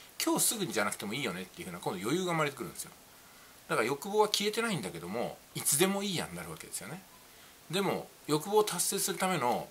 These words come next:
力がない方は、一刻も早くそれを手に入れなければなくなってしまうんではないか、とかって思っちゃうらしいんですよ。この後まだね、説法がだいぶ続くんですけども、今回はこの辺でね、えー、この欲望については、ちょっとトーンダウンしてお伝えしようかと思います。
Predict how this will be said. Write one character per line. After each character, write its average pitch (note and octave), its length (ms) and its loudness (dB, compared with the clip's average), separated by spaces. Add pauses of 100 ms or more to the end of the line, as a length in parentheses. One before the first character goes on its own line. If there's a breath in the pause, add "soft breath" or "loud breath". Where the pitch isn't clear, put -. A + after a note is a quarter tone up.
(120)
力 E3+ 300 6
が G#2+ 80 2
な A2 140 4
い - 80 -2
方 - 180 -6
は、 F#2+ 320 0
一 E3 180 -4
刻 A3 220 -4
も F#3+ 80 2
早 C#3+ 160 2
く - 80 -2
そ - 80 0
れ D3 80 2
を - 20 -4
手 E3 140 0
に C#3+ 80 0
入 G2 100 0
れ G2 60 -2
な G2+ 80 0
け - 100 -6
れ - 60 -8
ば E2 80 -8
な - 140 0
く G3+ 100 -2
な G#3+ 60 0
っ G#3+ 60 -4
て - 100 -4
し - 100 2
ま G#3 100 0
う F#3+ 40 -4
ん F#3 40 -6
で E3+ 60 -8
は E3 80 -8
な E3 60 -10
い E3 60 -12
か、 - 160 -12 (500)
と - 80 -4
か - 100 8
っ - 60 2
て - 120 -10
思 G3+ 160 -6
っ F#3+ 60 -8
ち - 100 -6
ゃ D#3 40 -8
う D3 100 -12
ら E2 100 -4
し - 120 2
い - 20 -6
ん - 40 -10
で - 40 -8
す - 120 -6
よ。 - 40 -14 (560 loud breath)
こ F#3+ 120 0
の A3 80 6
後 G#3 120 0
ま B2 120 4
だ F#2 80 2
ね、 F2 100 -6
説 - 240 -2
法 - 120 0
が E2 100 -4
だ G2+ 100 0
い G2+ 60 -2
ぶ G2+ 80 -8
続 G2+ 260 -4
く A2 80 -10
ん F#2+ 80 -6
で D#2 60 -10
す - 100 -2
け F2+ 60 -10
ど F#2 60 -8
も、 F2 260 -8
今 F#3 160 2
回 F2 120 0
は D2+ 60 0
こ - 140 -8
の G2+ 40 -4
辺 A2+ 240 -2
で F#2 80 -6
ね、 E2+ 120 -10 (400 loud breath)
え D#2 680 -8
ー、 - 40 -12
こ G#2+ 60 -6
の G2 60 -4
欲 G2+ 200 -6
望 A#2+ 120 0
に A#2 80 -2
つ A2+ 140 -2
い F#2+ 80 -4
て A#2 100 -2
は、 A2 200 4 (280)
ち - 100 0
ょ - 20 -2
っ - 40 -6
と B2 160 -2
ト - 0 -
ー B2+ 140 -2
ン - 20 -4
ダ A#2+ 120 6
ウ E2+ 100 0
ン D#2+ 40 -8
し - 80 -4
て F2+ 100 -10
お - 260 -6
伝 F2+ 100 -4
え - 20 -6
し - 100 -4
よ F2 60 -8
う - 20 -10
か D#2+ 80 -12
と - 40 -16
思 - 80 -18
い - 60 -18
ま - 60 -8
す。 - 200 -4